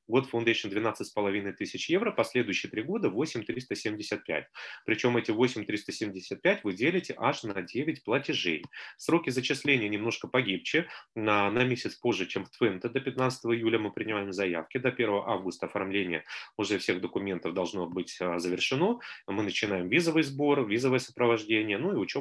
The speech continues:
также с сентября стартует. А, в Гааге у нас помимо сентябрьского зачисления есть также январский. Можно поступить в январе.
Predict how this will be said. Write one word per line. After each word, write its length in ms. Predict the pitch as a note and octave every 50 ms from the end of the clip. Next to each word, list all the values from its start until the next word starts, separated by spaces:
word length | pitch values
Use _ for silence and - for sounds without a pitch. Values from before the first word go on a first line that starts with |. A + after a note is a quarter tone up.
| C#3 G2+ -
также 300 | - A#2 B2 B2 - F2
с 380 | - - - - G#2 G#2+ A2+ G#2+
сентября 420 | - - G2 F2 F#2 E2 E2+ D#2+
стартует. 540 | - - _ - - D#2 - - D#2 D2 - - - - - - - - - -
А, 220 | A#2 G#2+ A2 A2
в 60 | G#2+
Гааге 320 | A#2+ D3+ F#3+ A#3 G#3+ D#3+ G#2+
у 60 | A2
нас 180 | B2 D3+ D3
помимо 340 | - - B2 B2+ C3 B2 A2+
сентябрьского 720 | - - - G#2 - C#3+ C3+ - G2 F#2 - - - G2
зачисления 540 | F2+ F#2+ - C3+ C3 - - G#3 G#3+ E3+ A2
есть 160 | A#2 A#2 -
также 220 | - C3+ A#2+ A#2+ C3
январский. 520 | C3+ C3 G#2+ G2 F2+ E2+ - - - F2
Можно 260 | F#2 A2 A2 A2 G#2
поступить 400 | - - - - F#2+ - G#2+ -
в 40 | -
январе. 580 | G#2 G#2 G2+ F#2+ G#2+ A#2 - F2 E2+ F2 B2